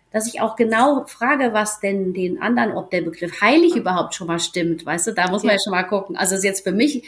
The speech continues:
Speaker 1: mir sagt der Begriff heilig was, ob den anderen der Begriff heilig jetzt auch was sagt, müsste ich jetzt auch erst mal rausfinden, ob
Speaker 2: Ja.
Speaker 1: ich da vielleicht einen anderen Begriff wählen muss. Äh, was sehe ich, wenn ich jemand ins Gesicht schaue und so eine Frage stelle? Oder ist das auch oft was, was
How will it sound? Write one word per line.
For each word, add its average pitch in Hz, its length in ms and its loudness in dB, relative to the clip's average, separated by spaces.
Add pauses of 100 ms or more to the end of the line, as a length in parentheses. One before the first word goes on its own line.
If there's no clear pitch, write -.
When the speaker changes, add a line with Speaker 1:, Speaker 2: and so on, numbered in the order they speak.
(120)
Speaker 1:
mir 233 200 6
sagt 233 280 2
der 226 100 2
Begriff 190 420 -4
heilig 185 360 2
was, 190 280 0
ob - 120 -10
den 185 160 -2
anderen 208 300 0
der 208 80 0
Begriff 202 380 -10
heilig 220 300 2
jetzt 202 200 -6
auch 170 140 -4
was 269 180 -2
sagt, 269 260 0 (280)
müsste 233 240 -2
ich 247 60 -4
jetzt 254 180 -2
auch 240 120 2
erst 247 220 0
mal 262 140 4
rausfinden, 170 880 0 (260)
ob 190 120 -2
Speaker 2:
Ja. 214 40 2
Speaker 1:
ich 226 100 0
da 208 120 4
vielleicht 208 320 2
einen 233 80 2
anderen 302 360 6
Begriff 233 380 -2
wählen 175 320 0
muss. 151 320 -4
Äh, 160 300 -4 (220)
was 180 180 -2
sehe 247 180 6
ich, 381 160 2
wenn 190 160 4
ich 190 100 0
jemand 190 280 0
ins 175 180 -2
Gesicht 190 380 -4
schaue 175 340 0
und 180 240 -2 (560)
so 180 140 -4
eine 170 160 0
Frage 170 340 2
stelle? 160 380 -2
Oder 269 300 2
ist - 180 0
das 285 140 0
auch - 180 -2
oft - 300 -2
was, 262 200 -2
was 254 220 -2